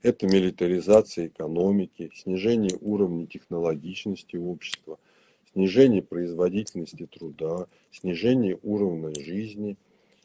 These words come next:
И всё это достаточно надолго, на поколение. <clears throat> Ну вот такая, такую картину можно про-,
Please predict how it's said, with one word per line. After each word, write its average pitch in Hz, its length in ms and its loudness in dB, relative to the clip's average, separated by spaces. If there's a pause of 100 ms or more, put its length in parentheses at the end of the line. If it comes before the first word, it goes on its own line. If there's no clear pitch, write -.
И - 100 -10
всё 139 320 6
это 160 220 2
достаточно 107 840 2
надолго, 82 600 0 (320)
на 101 140 0
поколение. 80 760 -4 (1800)
<clears throat> - 0 -
Ну 123 580 6
вот - 180 6
такая, 110 380 0
такую 107 420 -10
картину 101 560 -6
можно 92 460 -6
про-, 92 340 -8